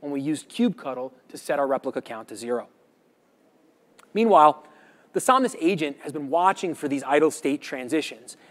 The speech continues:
and when it sees a resource go from active to inactive, it updates the endpoint's resource that corresponds with the service, setting a, a flag on that resource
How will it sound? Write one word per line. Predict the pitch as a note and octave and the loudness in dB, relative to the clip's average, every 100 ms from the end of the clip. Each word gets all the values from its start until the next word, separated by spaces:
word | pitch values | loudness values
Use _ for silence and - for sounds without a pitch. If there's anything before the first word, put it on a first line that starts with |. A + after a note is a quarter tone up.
| - | -6
and | E3 | -2
when | F3+ | -2
it | |
sees | - A#3 A#3+ | 0 2 4
a | F#3 | 2
resource | D#3 G3 - D#3 B2+ | 0 -2 -2 -2 -2
go | - D#3 E3 | 2 4 4
from | - B2+ | 0 -8
active | - E3 - F3 E3 D3+ _ - | -4 -4 2 2 2 -2 _ -8
to | C3+ B2 | -6 -4
inactive, | A3+ F#3 A#2+ G#2+ A2+ A#2 B2+ _ - | -4 -4 -4 -6 -10 -12 -14 _ -12
it | D#3 | -2
updates | F3+ F#3+ B3 G#3 - | 2 2 0 -8 -10
the | D#3 | -8
endpoint's | E3+ G#3+ - B3+ A#3 - | -6 -6 -6 -8 -8 -6
resource | E3 G3 - C3 A2+ | -4 -4 -2 -2 -2
that | B2+ - | -6 -8
corresponds | - G3+ G#3 - E3 D#3 E3 - | 2 6 6 4 -6 -4 -6 -8
with | - | -12
the | - | -12
service, | - A3+ A3 A#2+ A#2 - - _ _ | 0 4 4 2 -6 -10 -18 _ _
setting | - G#3 F#3+ | -4 0 0
a, | D#3 C3 - | -2 -6 -6
a | C3 A#2+ | -8 -8
flag | - - G#3+ G#3+ F3+ | -10 -2 4 4 4
on | D3 | -2
that | C3+ C3 A#2+ | -4 -8 -6
resource | C3 - C3 B2 | -8 -4 -4 -4